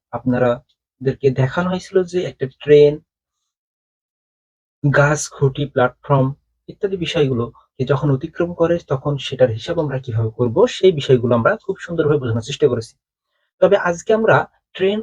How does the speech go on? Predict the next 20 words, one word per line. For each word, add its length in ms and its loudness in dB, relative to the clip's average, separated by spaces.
ও 20 4
গতিবেগের 520 2
যে 140 4
বিষয়টা 340 -2
নিয়ে 160 2
আলোচনা 360 -2
করব, 180 -2
সেটা 260 0
হচ্ছে 340 -4
মূলত 260 2
সময় 480 4
বের 200 6
করা, 160 -2
অর্থাৎ 240 -8
ট্রেন 260 6
ও 100 2
গতিবেগের 520 2
যেসব 180 -2
অঙ্কগুলো 380 2
রয়েছে, 320 2